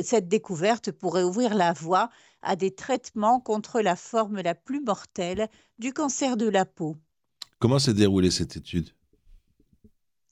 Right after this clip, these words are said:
Speaker 1: Eh bien, lors de précédentes études, le professeur Karmit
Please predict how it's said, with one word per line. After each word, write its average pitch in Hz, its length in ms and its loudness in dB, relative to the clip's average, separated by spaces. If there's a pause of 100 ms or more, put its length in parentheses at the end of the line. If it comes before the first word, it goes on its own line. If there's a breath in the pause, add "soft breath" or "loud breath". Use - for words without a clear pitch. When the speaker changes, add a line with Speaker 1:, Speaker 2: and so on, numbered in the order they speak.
(560 loud breath)
Speaker 1:
Eh 208 60 8
bien, 247 320 6
lors 247 320 6
de 240 220 0
précédentes 247 720 0
études, 240 480 0
le 202 100 6
professeur 220 500 0
Karmit 233 360 0